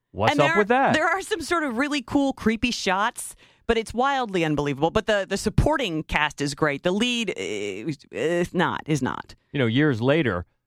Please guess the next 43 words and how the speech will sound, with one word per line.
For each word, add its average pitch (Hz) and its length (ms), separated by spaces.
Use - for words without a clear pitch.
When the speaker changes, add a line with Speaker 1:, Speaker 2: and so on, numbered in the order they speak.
Speaker 1:
The 113 80
Hangover 117 440
showed 98 260
us 90 100
how 95 160
a 90 40
tiger 98 320
in 90 60
the 90 80
house 87 240
can 107 140
be 135 100
fun. 269 320
Speaker 2:
<laughs> 208 120
Right, 285 260
exactly. 226 560
Speaker 1:
But, 127 300
uh, 127 140
Speaker 2:
<laughs> - 20
Speaker 1:
Burning 165 380
Bright, 147 400
not 127 240
so 101 140
fun. 90 300
Um, 104 320
an 143 100
interesting, 165 520
one 143 180
interesting 135 360
thing, 117 180
thing 127 220
about 92 260
Cujo 117 420
is 87 80
that 87 240
character, 147 420
there's 85 160
a - 20
character 127 460
of 80 100
Sheriff 135 460
Bannerman. 95 580
Speaker 2:
Yeah. 226 180